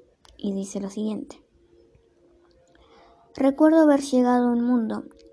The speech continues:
en que el clima siempre era deprimente. Los meses pasaban, los días no gritaban sus nombres, que los rincones de la casa se sentían vacíos, que caes en la realidad equivocada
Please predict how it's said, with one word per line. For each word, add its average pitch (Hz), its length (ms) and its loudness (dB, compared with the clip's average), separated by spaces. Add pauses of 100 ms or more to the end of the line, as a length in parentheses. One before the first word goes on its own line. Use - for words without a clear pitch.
en 214 160 -6
que 226 100 -6
el 220 100 -6
clima 240 360 -2
siempre 226 400 -4
era 214 180 -2
deprimente. 202 760 -6 (1300)
Los 285 220 6
meses 330 260 4
pasaban, 269 640 0
los 233 240 -2
días 254 220 2
no 233 480 -2 (680)
gritaban 214 580 -6
sus 208 160 -8
nombres, - 600 -10 (880)
que 269 120 2
los 262 160 2
rincones 285 580 0
de 262 100 0
la 247 200 -2
casa 247 340 -6
se 214 140 -12
sentían 226 540 -4
vacíos, 226 600 -8 (1120)
que 233 140 -4
caes 240 360 -2
en 254 120 2
la 240 100 -2
realidad 233 540 -2
equivocada 226 800 -4